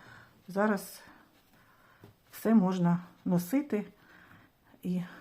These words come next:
оверсайз, він дуже в моді. Е, спробую показати вам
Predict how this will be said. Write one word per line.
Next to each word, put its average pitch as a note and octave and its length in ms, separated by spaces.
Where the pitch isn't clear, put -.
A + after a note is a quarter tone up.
оверсайз, B3 800
він A3+ 200
дуже G3 280
в E3+ 80
моді. D#3 320
Е, F#3+ 60
спробую B3 520
показати G#3 640
вам A#3 320